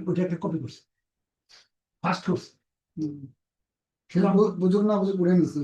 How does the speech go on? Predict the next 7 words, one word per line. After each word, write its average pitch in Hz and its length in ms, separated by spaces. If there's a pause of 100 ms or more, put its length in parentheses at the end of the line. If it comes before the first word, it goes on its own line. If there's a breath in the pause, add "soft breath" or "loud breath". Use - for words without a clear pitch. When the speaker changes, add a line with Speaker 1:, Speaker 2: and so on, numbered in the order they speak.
Speaker 1:
বুঝুক 175 520
না 185 100
বুঝুক 233 180
উঠে 120 180
নিছে। - 180 (1300)
ঠিক 226 120
আছে? 165 320